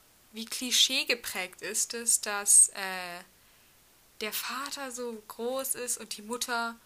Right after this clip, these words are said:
dick. Also, das ist so ein, das ist, das finde ich echt ein krasses Klischee, so, dass so eine Mutter immer so ein bisschen pummelig sein muss und so.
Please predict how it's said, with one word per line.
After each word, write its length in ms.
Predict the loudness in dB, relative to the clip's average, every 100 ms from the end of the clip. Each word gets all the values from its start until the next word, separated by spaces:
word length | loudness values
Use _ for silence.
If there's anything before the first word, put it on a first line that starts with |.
| -20 -20 -20 _ -8
dick. 280 | -8 -8 -16 _ -20 _
Also, 260 | -8 -6 -6 -8 -8 -12 -6
das 200 | -2 0
ist 100 | -2
so 160 | -4
ein, 280 | -10 -12 -18 -20 -20 _ _ _ _ _ _ _ _ _ _ _ _ _ _ _ _ _ _ _ _ _ _
das 160 | -14 -6
ist, 280 | -4 -4 -6
das 220 | -8 -6
finde 240 | -6 -8 -8
ich 60 |
echt 180 | -8 -8
ein 60 | -10
krasses 360 | -10 -8 -6
Klischee, 440 | -6 -2 0 0 -4
so, 120 | -6
dass 320 | -6 -4 -4
so 60 | -6
eine 140 | -12
Mutter 300 | -10 -8 -6
immer 180 | -6 -8
so 60 | -10
ein 100 | -10
bisschen 240 | -8 -10
pummelig 460 | -12 -12 -8 -8 -6
sein 300 | -6 -6 -8
muss 180 | -12 -12
und 180 | -12 -8
so. 320 | -8 -8